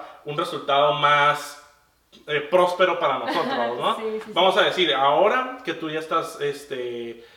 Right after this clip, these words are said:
Speaker 1: graduada, ya que estás así, este, digo, ¿cuál, cómo fue tu proceso? ¿Cómo fue tu adaptación a, a decir, digo, sé que te fuiste a estudiar a otra parte?
Speaker 2: Sí.
Speaker 1: Entonces, también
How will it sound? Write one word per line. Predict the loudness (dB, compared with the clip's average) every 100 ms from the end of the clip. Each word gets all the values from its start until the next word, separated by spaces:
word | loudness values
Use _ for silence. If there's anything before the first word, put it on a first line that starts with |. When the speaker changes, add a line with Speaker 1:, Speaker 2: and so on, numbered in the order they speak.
| _
Speaker 1:
graduada, | -4 -2 0 2 4 2
ya | 0
que | -4
estás | -10 -12
así, | -12 -14 -16 _
este, | -4 -4 -6 -8 -8 -8 -14 -20 _
digo, | -10 -4 -2 -4 -8 -2
¿cuál, | 2 4 2 -2 -8 -8
cómo | -6 -6
fue | -2 -2
tu | -2 -4
proceso? | -4 -4 -4 -4 -6
¿Cómo | -6 -6 -4
fue | -4
tu | -4 0
adaptación | 0 0 -4 -8 -4 -2 0
a, | 0 -2 -6 -16 -8
a | -4
decir, | -4 -6 -8 -10
digo, | -8 -4 -2
sé | -2 -4 -4
que | -4
te | -6
fuiste | -8 -6 -2 0 0 -2 -6
a | -8
estudiar | -8 -8 -6
a | -6
otra | -8 0
parte? | 0 2 -4 -6
Speaker 2:
Sí. | -10 -12 -14 -8
Speaker 1:
Entonces, | -4 -2 -2 -4 -6 -16 -20 _
también | -4 -2 0 0 -4